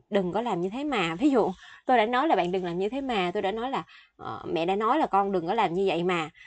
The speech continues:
Ví dụ như là mình <laughs> nói với thằng lớn nhà mình á là không có được quýnh em nha. Mà tối ngày nó mà nổi khùng lên là nó quýnh em đó. Cái con, "내가 그런 거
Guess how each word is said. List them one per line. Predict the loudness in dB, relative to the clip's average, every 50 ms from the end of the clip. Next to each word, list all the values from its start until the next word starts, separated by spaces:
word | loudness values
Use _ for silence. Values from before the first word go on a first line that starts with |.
| -16 _
Ví | -6 -2
dụ | 0 2
như | 2 2 2
là | 2 2 2
mình | 2 0 0 2 2 2 2
<laughs> | 0 2 2
nói | 4 6
với | 6 6
thằng | 6 4 4
lớn | 6 8 8 6 6 4 4
nhà | 4 4
mình | 2 0 0 0
á | 2 2
là | 2 2
không | 0 0 -2 -2
có | 0 0
được | 0 0
quýnh | 0 -2 0
em | 2 0 2
nha. | 2 2 0 0 0 -2 -4
Mà | -4 -4 -2
tối | 0 0 0 0
ngày | 0 0 0 -2 -2 -2
nó | 0 2 2 2
mà | 2 2 0
nổi | 0 -2 -2
khùng | 0 0 0 2 2
lên | 2 2 2
là | 2
nó | 0 0 0
quýnh | 0 0 0
em | 0 -2 -2
đó. | -2 -4 -4 -8 _ _ _ -20 -20 -16 _
Cái | -8 -6
con, | -6 -8 _ _ -20 -20 -20 -20 _
"내가 | -2 2 2 4 6 6 6 6
그런 | 6 4 2 2 2 2
거 | 4 8 10 10 12 12 10 10 8